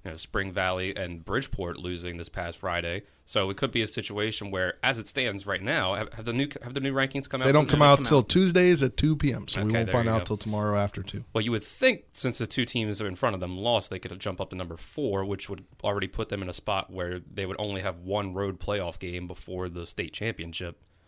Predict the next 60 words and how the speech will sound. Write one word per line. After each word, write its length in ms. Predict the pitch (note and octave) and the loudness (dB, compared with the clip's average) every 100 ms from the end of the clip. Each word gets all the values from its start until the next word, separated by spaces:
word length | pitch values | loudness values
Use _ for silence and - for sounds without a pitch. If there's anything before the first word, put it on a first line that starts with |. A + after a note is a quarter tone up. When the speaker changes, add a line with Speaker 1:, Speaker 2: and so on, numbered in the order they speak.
| _ - | _ -10
Speaker 1:
So 440 | - F#2 F2+ F2+ - _ _ - | -2 0 0 -4 -12 _ _ 2
that's, 360 | A2+ A2 - - - | 2 2 -4 -6 -6
and 120 | A#2 | 0
they, 100 | A2 - | 2 2
and 160 | A#2+ | 0
there's 140 | A#2 - | 0 2
still, 340 | B2 B2+ C3 | 4 6 4
again, 320 | A#2 C3 G2+ | 4 2 2
this 140 | F#2 - - - - | -2 -10 -16 -20 -8
bye 180 | G2+ G#2 | 0 2
week 200 | A#2+ A#2 | 2 0
that 100 | A2+ | 0
they 100 | A2+ | 0
have, 320 | G#2 G#2+ G#2+ | 2 2 2
and 80 | G#2 | 0
then 80 | G2+ | -2
the 80 | G2 | -4
game 200 | G2 F#2+ | -4 -6
against 200 | F#2+ - | -8 -6
Bishop 240 | F#2+ F#2+ | -8 -2
Ironton, 380 | G#2 B2+ A#2 G2+ | 0 0 0 -4
two 160 | - B2+ | -2 0
more 220 | A#2+ G#2+ | 0 0
weeks 240 | A2 C3 - | 0 -2 -4
that 240 | F#2+ - | -8 -8
the 60 | G2+ - | -10 -10
teams 240 | - A#2 G2 | -6 -6 -6
in 80 | |
front 180 | F2+ C#3+ | -2 0
of 80 | A#2+ | 0
them 160 | F#2 F2+ | -2 -6
can, 220 | F2+ F#2 - | -8 -10 -8
could 300 | - C#3 A2+ | -2 0 0
possibly 480 | C3 C#3 A#2 G2 F2+ | -2 -2 -4 -6 -2
lose. 440 | C3 D#3 G2 G2 - _ - _ | 2 2 2 -4 -12 _ -20 _
And 340 | - A2+ G#2+ G2+ - | 2 4 4 -2 -2
with 200 | B2+ C3+ | 2 6
all 80 | C#3 | 4
the 80 | |
bonus 260 | A2 B2+ D3+ | 4 2 2
points 240 | - F#2+ | 0 -2
they 160 | - F#2+ | -2 -2
have, 320 | A2+ A#2 F#2 - | 2 2 2 4
all 160 | C#3 | 4
it's 100 | C3 | 4
gonna 160 | - G#2+ | 0 -4
take 340 | - - D3 | -2 0 0
is 120 | G#2 - | -2 -6
for 100 | G2+ | -4
them 160 | G2+ | -4
to 80 | F#2 | -4
have 320 | - A2 F#2 | -2 0 -2
the 80 | F2+ | -6
same 340 | - A2 F#2+ G2 | -2 0 0 -2
number 240 | G2+ F#2 | -4 -4
of 100 | F2 | -4
losses 400 | F#2+ A2 G#2+ G2 | 2 2 2 -2
as 100 | F#2 | -6
another 220 | F#2 F#2 F2 | -6 -6 -6
team 420 | - G#2 F#2 | -4 -2 -4